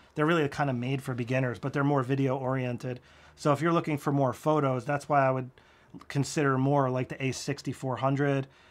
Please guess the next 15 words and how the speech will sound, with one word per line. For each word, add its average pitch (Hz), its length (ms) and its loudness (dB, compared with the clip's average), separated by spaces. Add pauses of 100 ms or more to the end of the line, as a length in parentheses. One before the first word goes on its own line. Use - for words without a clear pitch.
(160)
Um, 127 280 2
that 139 180 4
does 127 160 -2
not 135 220 2
have 131 160 0
sensor 139 300 -2
stabilization 123 720 -4
though, 123 180 -2
but 139 160 -8
you 139 60 -4
can 131 140 -4
find 135 260 -2
a 123 60 -2
used 143 320 0
one 131 320 0